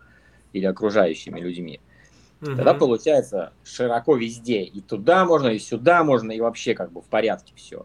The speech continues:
Speaker 1: То есть и жизнь тебя, тебя во-, ну, меня воспринимает как некий какой-то универсальный элемент, э, полезный. То есть всё может, да, сделать. Ну, многое. То есть полезный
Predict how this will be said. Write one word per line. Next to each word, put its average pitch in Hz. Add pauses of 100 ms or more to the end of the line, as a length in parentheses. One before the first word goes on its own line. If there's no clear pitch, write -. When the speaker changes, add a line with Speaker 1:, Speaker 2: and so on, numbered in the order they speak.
(240)
Speaker 1:
То -
есть -
и 143
жизнь 156
тебя, 107
тебя 110
во-, 98
ну, 113
меня 110
воспринимает 101
как - (1160)
некий 104
какой-то 107
универсальный 113
элемент, 113 (360)
э, 85
полезный. 87 (480)
То -
есть - (220)
всё 214
может, 92 (340)
да, 98
сделать. 87
Ну, 160
многое. 120
То -
есть -
полезный 95